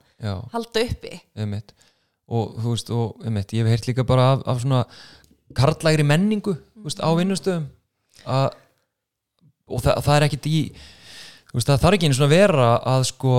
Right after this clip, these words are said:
Speaker 1: að meirihluti þeirra sem eru á þessum vinnustað séu kallar. Það er bara menningin per se í þeim geira eða á þeim vinnustað hefur orðið karllæg út af einhverju og, hérna,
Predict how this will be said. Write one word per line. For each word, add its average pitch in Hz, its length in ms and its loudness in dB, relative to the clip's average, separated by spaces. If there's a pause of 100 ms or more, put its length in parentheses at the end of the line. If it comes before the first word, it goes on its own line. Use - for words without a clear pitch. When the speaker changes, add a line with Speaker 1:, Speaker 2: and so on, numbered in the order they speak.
(160)
Speaker 1:
að 127 100 0
meirihluti 143 540 2
þeirra 147 180 2
sem 147 160 0
eru 151 220 4
á 135 100 4
þessum 139 300 2
vinnustað 156 340 0
séu 214 300 2
kallar. - 480 -4
Það - 120 -12
er 135 40 -2
bara 131 140 2
menningin 151 640 2
per 160 180 0
se 185 220 0 (100)
í 170 260 -2
þeim 123 420 -2
geira 185 600 0
eða 143 140 0
á 139 160 0
þeim 117 240 -2
vinnustað 147 560 0
hefur 151 240 -2
orðið 170 320 -4
karllæg 147 580 -2 (220)
út 202 200 -2
af 156 100 0
einhverju 123 460 -6 (760)
og, 135 200 -2
hérna, 143 380 -2